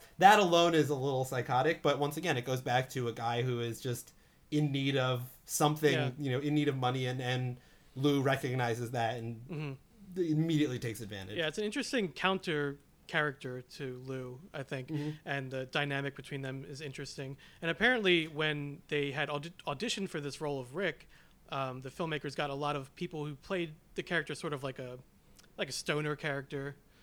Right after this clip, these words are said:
Speaker 2: you know, more
Speaker 1: Yeah.
Speaker 2: like, al-, almost more for comedy. Um, but they
Speaker 1: Mm-hmm.
Speaker 2: said that Riz Ahmed, when he came in, he, he played it so sad, uh,
Speaker 1: Yeah.
Speaker 2: that, that they just like, "All right, this is an interesting take." It's, it's more like an abusive relationship,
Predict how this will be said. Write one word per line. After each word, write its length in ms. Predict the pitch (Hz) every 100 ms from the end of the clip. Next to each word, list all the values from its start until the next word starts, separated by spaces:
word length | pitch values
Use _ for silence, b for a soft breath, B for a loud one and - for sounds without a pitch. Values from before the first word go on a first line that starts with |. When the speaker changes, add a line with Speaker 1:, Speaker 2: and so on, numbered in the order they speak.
| b b
Speaker 2:
you 80 | 180
know, 140 | 151
more 300 | 196 233 214
Speaker 1:
Yeah. 60 | 185
Speaker 2:
like, 220 | 151 -
al-, 220 | 240 214 269
almost 240 | 208 185
more 240 | 170 156 135
for 140 | 147
comedy. 540 | - 139 143 170 240 - b b b b
Um, 360 | 165 160 156 156
but 120 | 175
they 80 | 170
Speaker 1:
Mm-hmm. 100 | 156
Speaker 2:
said 160 | 185
that 240 | 160 156 170 -
Riz 340 | 165 165 - -
Ahmed, 320 | 143 190 175
when 100 | 147
he 100 | 165
came 220 | - 156
in, 140 | 143 135
he, 180 | 151 -
he 140 | - -
played 280 | - 151
it 200 | 143 - - -
so 320 | - 151 135
sad, 560 | 131 - 139 147 127 123 b b b b b 170
uh, 320 | 135 131 127
Speaker 1:
Yeah. 140 | 135 127
Speaker 2:
that, 220 | 175 160
that 280 | 151 160 170
they 120 | 151
just 260 | 151 147
like, 160 | 151 143
"All 80 | 190
right, 160 | 175
this 160 | 170 -
is 40 | 190
an 60 |
interesting 600 | 180 196 - 170 156 147 -
take." 240 | 233 175
It's, 100 | 175
it's 240 | 185 175
more 160 | 175 185
like 160 | 170 156
an 80 |
abusive 440 | 147 143 160 165 139
relationship, 640 | 135 143 151 135 135